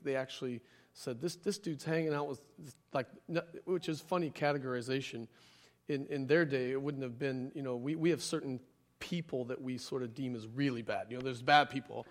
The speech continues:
Then there's really bad things in the world, right? Uh, back then it was tax collectors, which we might say that today too, I don't know. But,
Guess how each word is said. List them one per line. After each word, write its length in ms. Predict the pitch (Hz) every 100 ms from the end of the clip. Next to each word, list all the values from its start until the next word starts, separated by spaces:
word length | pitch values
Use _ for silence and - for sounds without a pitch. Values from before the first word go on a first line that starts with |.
| - - - -
Then 100 | 160
there's 160 | 143
really 280 | 127 196 190
bad 300 | 151 147 -
things 260 | 151 135 123
in 80 | 123
the 60 |
world, 360 | 120 156 123 117
right? 200 | 131 143 - - - -
Uh, 200 | 147 143
back 260 | 143 160 139
then 120 | 180
it 60 |
was 120 | 143 -
tax 260 | 156 131
collectors, 440 | - 131 - 107 -
which 160 | 160
we 60 | 240
might 220 | 175 120
say 100 | 131
that 200 | 104 110
today 200 | - 110
too, 160 | - 131
I 40 | 120
don't 100 | 127
know. 120 | 123 - - 131 - - - -
But, 120 | -